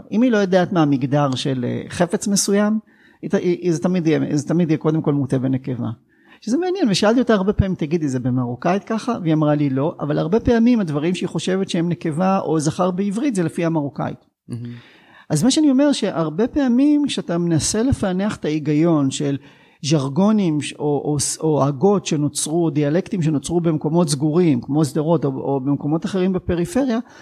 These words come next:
Speaker 1: אתה מבין שההיגיון שלהם זה היגיון לשוני שעומד, שיובא משפת המקור שלהם.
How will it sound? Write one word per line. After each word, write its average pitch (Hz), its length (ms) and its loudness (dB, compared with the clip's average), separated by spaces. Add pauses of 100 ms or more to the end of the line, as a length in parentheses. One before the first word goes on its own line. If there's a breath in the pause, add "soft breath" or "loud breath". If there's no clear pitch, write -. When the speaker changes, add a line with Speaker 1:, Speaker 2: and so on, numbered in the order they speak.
(120)
Speaker 1:
אתה - 80 -4
מבין 165 300 4
שההיגיון 165 560 2
שלהם 302 300 0
זה 160 120 2
היגיון 156 420 2
לשוני 175 480 0
שעומד, 175 580 0 (360 soft breath)
שיובא 185 920 0
משפת 185 400 0
המקור 175 420 0
שלהם. 135 420 -2